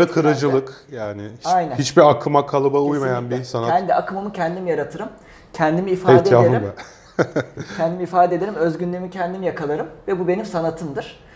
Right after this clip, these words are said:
Speaker 1: Bu sanatımı hiçbir şekilde siz bir çerçeveye sokamazsınız. Eleştirilecekse de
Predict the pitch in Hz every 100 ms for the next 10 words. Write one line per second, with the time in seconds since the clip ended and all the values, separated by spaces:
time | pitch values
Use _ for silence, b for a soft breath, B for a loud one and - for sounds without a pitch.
0 | b - 202 175 175 180 180 - 180 160
1 | 165 165 156 160 160 156 160 160 175 170
2 | 190 151 - 202 277 180 180 - 175 175
3 | 214 - - -